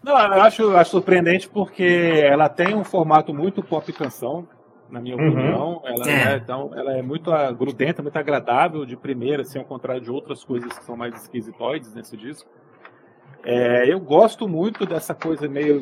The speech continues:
Speaker 1: meio Sinatra cantando folk, assim, que seria uma coisa, né? A música não pede, ele joga isso pra cima, né? Que é o que ele
Speaker 3: Isso.
Speaker 1: faz aqui. Então fica mesmo muito, muito grave em alguns momentos, sabe? Como se fosse um cantor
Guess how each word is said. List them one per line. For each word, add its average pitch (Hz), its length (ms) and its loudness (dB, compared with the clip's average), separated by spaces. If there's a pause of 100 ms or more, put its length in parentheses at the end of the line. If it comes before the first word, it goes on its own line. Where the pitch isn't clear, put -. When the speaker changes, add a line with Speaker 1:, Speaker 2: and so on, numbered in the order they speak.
Speaker 1:
meio 127 680 -6
Sinatra 160 720 2
cantando 139 380 -6
folk, 139 420 -4
assim, 127 180 -12
que - 80 -20
seria 127 260 -6
uma 120 100 -10
coisa, 120 160 0
né? 127 100 -6
A 123 160 -2
música 170 360 2
não 170 120 2
pede, 160 400 6
ele 165 160 2
joga 143 300 4
isso 143 160 -8
pra 135 160 -4
cima, 151 380 -8
né? 139 160 -2
Que - 100 -12
é 127 40 -2
o 123 60 -8
que 131 100 -10
ele 143 240 6
Speaker 3:
Isso. - 260 6
Speaker 1:
faz 135 120 -8
aqui. - 60 -16 (380)
Então 139 160 -6
fica 190 340 -2
mesmo 160 320 -2
muito, 139 380 -8 (180)
muito 135 240 -16
grave 127 540 4 (260)
em 120 40 -18
alguns 117 280 -10
momentos, 127 600 -8
sabe? 131 260 -14
Como 131 160 -12
se - 120 -18
fosse 135 320 -12
um 123 40 -14
cantor 123 520 -8